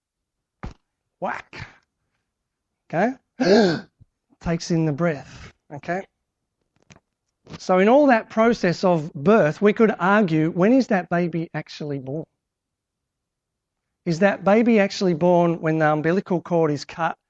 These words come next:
and that baby becomes an independent being? Or is that baby really born when it takes its first breath and its lungs are filled with oxygen? We could argue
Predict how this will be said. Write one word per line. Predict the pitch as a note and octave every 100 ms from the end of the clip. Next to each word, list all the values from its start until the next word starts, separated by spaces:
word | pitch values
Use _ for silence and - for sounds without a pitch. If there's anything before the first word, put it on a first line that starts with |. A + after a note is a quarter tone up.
| _ _ _
and | D3+ D#3+
that | F3 -
baby | E3+ E3+ E3
becomes | D3 - E3 D3 C#3 _
an | D3+
independent | D#3 F#3 F3+ E3+ E3+ E3+ D3+ C#3+ D#3+ _ -
being? | D3 D#3+ C4 - _ _ _ _ _ _ _ _ _ _ _ -
Or | F3
is | F3+ E3+
that | G3 F3
baby | F#3+ F#3+ F#3 D#3 D#3 _ _ _ _ _ _ _ -
really | F3 G#3 G#3+
born | F3 F#3 F#3+ F#3+ F3+
when | E3+ E3+ E3 D#3 _ _ _ _ -
it | E3+
takes | F3+ E3+
its | F#3+ -
first | F3+ E3+ D3
breath | C3+ D#3+ G#3+ A3
and | E3+ C#3+
its | C#3+
lungs | E3 E3+ F3+ D#3+
are |
filled | - F3+ E3+ D#3+ -
with | D3+
oxygen? | D#3+ F3 - F#3 A#3+ B3+ - _ _ _ _
We | G3
could | G3+ G#3+
argue | C4+ G3+ B3+ A3 A#3 A3